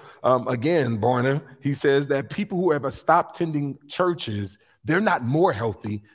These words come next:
but research says they're more insecure, they're more anxious than those that have stayed. And that anxious, that anxiety, that things, that, that has impacted you and I, that has impacted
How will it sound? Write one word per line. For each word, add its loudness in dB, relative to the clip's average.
but 2
research -2
says 0
they're 0
more 0
insecure, -4
they're -4
more -4
anxious -8
than -4
those -6
that -4
have -6
stayed. -12
And -2
that 2
anxious, -4
that 0
anxiety, 0
that -4
things, -4
that, -4
that -4
has -6
impacted -4
you -4
and -4
I, -6
that -6
has -2
impacted -6